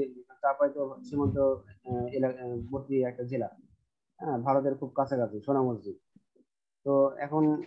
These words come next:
এটা যদি এখন ই হয়, spread করে, এবং ভারতীয় ভ্যারিয়েন্টের spread করার ক্ষমতা অনেক বেশি। এখন এটা তো আমরা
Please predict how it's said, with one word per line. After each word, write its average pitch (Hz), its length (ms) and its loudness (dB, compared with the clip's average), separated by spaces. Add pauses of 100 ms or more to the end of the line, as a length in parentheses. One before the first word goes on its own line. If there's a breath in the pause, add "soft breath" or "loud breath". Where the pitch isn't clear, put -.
(240)
এটা 147 180 0
যদি 151 180 4
এখন 151 260 4
ই 147 120 6
হয়, 135 320 4
spread 156 360 -4
করে, 117 200 0
এবং 135 440 -4 (320)
ভারতীয় 139 340 2
ভ্যারিয়েন্টের 139 420 0
spread 139 340 -2
করার 139 180 2
ক্ষমতা 131 340 -4
অনেক 131 220 -4
বেশি। 143 260 -2 (1040)
এখন 151 180 0
এটা 165 120 0
তো 165 120 0
আমরা 165 180 0